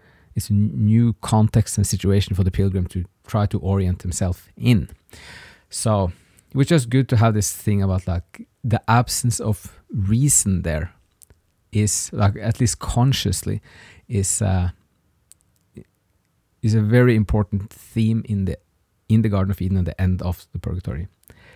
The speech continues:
Okay, so that's all we wanted to say about this book, but it is a really great read, so, uh,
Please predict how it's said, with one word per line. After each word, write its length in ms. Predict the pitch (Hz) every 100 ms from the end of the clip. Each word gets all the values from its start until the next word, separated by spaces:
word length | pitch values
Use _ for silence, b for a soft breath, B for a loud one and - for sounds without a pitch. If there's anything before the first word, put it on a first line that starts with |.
| b b b b b _ _ -
Okay, 260 | - 165 196
so 280 | - 127 92
that's 200 | - 151
all 80 | 185
we 60 | 180
wanted 200 | 170 170
to 60 |
say 140 | - 165
about 200 | 160 156
this 140 | 147
book, 260 | - 143 -
but 140 | 147
it 100 | 156
is 320 | 170 190 - - _ -
a 100 | 131
really 340 | 135 170 151
great 340 | 120 120 117 98
read, 260 | 101 117
so, 340 | - 113 107 107
uh, 260 | 101 101